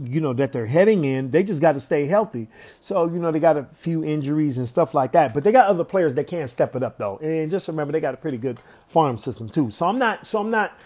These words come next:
I mean, now, I'm not gonna lie, and at the beginning of the, of the, or, or the end of the first half of the season, I kept saying, "Well, let's see how they come out in the second half." So far, they proved me wrong, and I hope they do. And I'm knocking on wood right now. I'm just saying, I'm a Giants fan. But hold on, but for all you Giants fans out there,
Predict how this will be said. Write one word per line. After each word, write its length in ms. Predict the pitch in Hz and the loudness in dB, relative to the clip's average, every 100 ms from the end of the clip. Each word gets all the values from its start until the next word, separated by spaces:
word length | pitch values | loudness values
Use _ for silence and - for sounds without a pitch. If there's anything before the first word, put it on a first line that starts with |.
| - - | -20 -6
I 60 | 190 | 0
mean, 340 | 185 156 147 _ 160 | 0 -2 -6 _ -2
now, 380 | 180 165 147 - _ - | 2 2 2 -2 _ -8
I'm 180 | 139 165 | -4 0
not 220 | 175 180 | 2 2
gonna 220 | 202 208 | 2 4
lie, 340 | 190 165 151 151 | 6 8 8 4
and 120 | 165 | 2
at 140 | 156 | 0
the 60 | 143 | 0
beginning 420 | 131 156 208 196 | 0 4 4 4
of 80 | 175 | 6
the, 340 | 151 147 80 - | 4 4 -4 0
of 220 | 160 139 | 0 0
the, 100 | 156 - - | -4 -6 -8
or, 320 | 160 143 135 | -4 -4 -2
or 160 | 156 139 | -2 -2
the 160 | 147 | -2
end 100 | 185 | -2
of 80 | 202 | -2
the 80 | 165 | -2
first 240 | 196 175 | -4 -2
half 200 | 190 170 | 2 2
of 40 | 147 | 0
the 60 | |
season, 340 | - 202 160 151 | -6 -4 -4 -6
I 140 | 139 | -8
kept 260 | - 151 - | -6 -6 -6
saying, 340 | 180 165 139 | -8 -6 -4
"Well, 120 | 143 | -2
let's 160 | 147 156 | -2 -2
see 80 | 165 | -2
how 80 | 131 | -2
they 80 | |
come 200 | 127 160 | -4 -8
out 80 | 131 | -10
in 40 | 120 | -10
the 60 | |
second 220 | 147 120 | -8 -8
half." 160 | 127 95 - - | -8 -10 -14 -4
So 200 | - 226 | 4 6
far, 200 | 247 233 | 6 6
they 140 | 175 | 4
proved 260 | 165 196 139 | -2 -4 -4
me 100 | 139 | -2
wrong, 300 | 165 185 113 | 0 0 -2
and 80 | 151 | -4
I 60 | |
hope 140 | 165 - | -4 -2
they 100 | - | 0
do. 180 | 196 120 | 0 0
And 80 | |
I'm 80 | 254 | -2
knocking 240 | 214 185 175 | -4 -4 -2
on 140 | 180 | 0
wood 160 | 196 196 | 2 0
right 180 | 220 | 0
now. 160 | 247 170 | -2 -4
I'm 120 | 202 | -4
just 120 | 240 | -6
saying, 280 | 262 247 156 | -6 -6 -6
I'm 100 | 190 | -6
a 100 | 214 - - - | -8 -10 -14 -6
Giants 320 | 240 233 180 | -2 -2 -2
fan. 200 | 180 123 - - | -6 -6 -12 -4
But 140 | 185 | 0
hold 100 | 240 | 2
on, 300 | 220 123 120 | 0 -4 0
but 100 | 180 | 0
for 140 | 185 | 4
all 140 | 208 240 | 4 4
you 180 | 233 202 | 4 2
Giants 340 | 226 220 214 | 0 0 -6
fans 240 | 220 202 | -6 -4
out 220 | 185 180 175 | -2 -2 -2
there, 280 | 190 190 | -4 -4